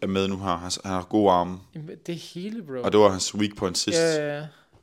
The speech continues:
Speaker 2: Jamen, altså sådan, jeg forstår ikke, hvordan han har lavet så mange gains. Han har
Speaker 1: Nej.
Speaker 2: virkelig gjort det godt. Altså, han har
Speaker 1: Ja.
Speaker 2: virkelig gjort det godt, det synes jeg.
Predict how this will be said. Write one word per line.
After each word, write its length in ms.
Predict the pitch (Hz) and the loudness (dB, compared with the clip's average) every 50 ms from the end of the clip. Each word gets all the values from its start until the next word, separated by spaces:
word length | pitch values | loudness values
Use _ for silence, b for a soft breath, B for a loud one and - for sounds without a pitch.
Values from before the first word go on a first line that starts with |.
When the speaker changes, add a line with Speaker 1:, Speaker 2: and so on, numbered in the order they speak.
| _ - | _ -10
Speaker 2:
Jamen, 300 | 165 156 151 156 151 147 | -8 -6 -6 -6 -6 -8
altså 320 | 143 135 143 156 151 147 135 | -10 -10 -12 -10 -10 -10 -10
sådan, 220 | 139 - 156 147 | -10 -10 -10 -8
jeg 100 | 143 135 | -8 -10
forstår 560 | 135 - - - - - - - 196 175 156 147 | -10 -14 -14 -12 -12 -12 -10 -8 -8 -6 -6 -4
ikke, 60 | 147 | -4
hvordan 140 | 143 143 147 | -4 -4 -4
han 60 | 156 | -4
har 60 | 147 143 | -6 -4
lavet 160 | 143 147 143 | -6 -6 -6
så 60 | 143 143 | -8 -10
mange 180 | 139 139 139 | -12 -12 -12
gains. 500 | 139 - 151 156 160 165 160 - - - b b b b b b b b b - | -10 -10 -8 -8 -10 -12 -14 -16 -20 -20 b b b b b b b b b -14
Han 100 | 151 151 | -14 -12
har 60 | 151 | -12
Speaker 1:
Nej. 100 | 147 147 | -12 -8
Speaker 2:
virkelig 300 | 151 180 180 180 160 143 | -6 -6 -6 -6 -8 -8
gjort 220 | 135 143 139 139 | -8 -8 -8 -8
det 80 | 139 131 | -10 -12
godt. 240 | 127 127 - - _ _ _ _ _ _ _ | -12 -14 -16 -18 _ _ _ _ _ _ _
Altså, 160 | 151 135 143 | -18 -14 -12
han 60 | 151 151 | -10 -8
har 60 | 151 | -8
Speaker 1:
Ja. 100 | - - | -8 -8
Speaker 2:
virkelig 240 | 156 165 143 151 143 | -8 -8 -8 -8 -8
gjort 200 | 139 135 123 - | -8 -8 -10 -12
det 80 | 131 123 | -14 -16
godt, 140 | 123 123 | -16 -14
det 80 | 139 135 | -16 -16
synes 200 | 131 139 131 123 | -14 -14 -14 -14
jeg. 80 | 127 | -14